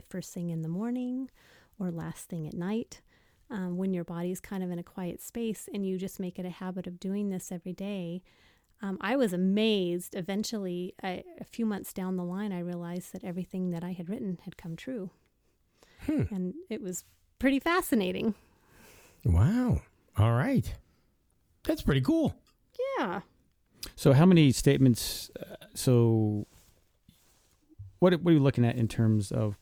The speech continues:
Speaker 3: practical? So if some, one of our listeners is saying, "I have a lot of self-doubt about this X topic," right, because of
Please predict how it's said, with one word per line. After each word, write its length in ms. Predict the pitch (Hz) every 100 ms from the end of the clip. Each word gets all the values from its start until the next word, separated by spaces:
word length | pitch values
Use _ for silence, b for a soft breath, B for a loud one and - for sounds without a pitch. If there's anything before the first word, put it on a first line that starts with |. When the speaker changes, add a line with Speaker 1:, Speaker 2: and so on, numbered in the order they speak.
| -
Speaker 3:
practical? 580 | 113 107 - 117 107
So 120 | 101 110
if 80 |
some, 160 | - 156
one 160 | 151 156
of 80 |
our 80 | 147
listeners 420 | 120 113 117 104
is 120 | 101 92
saying, 420 | 104 101 98 98 -
"I 480 | 101 104 104 104 98 b b b b b
have 120 | 113 110
a 40 |
lot 200 | 98 135
of 80 | 131
self-doubt 640 | 127 117 104 98 95 - -
about 800 | 92 101 101 98 95 - - - _
this 360 | 113 95 - -
X 420 | - - - - - -
topic," 460 | - - - - - - _
right, 180 | 117 107 _ _
because 380 | - - 98 95
of 140 | 95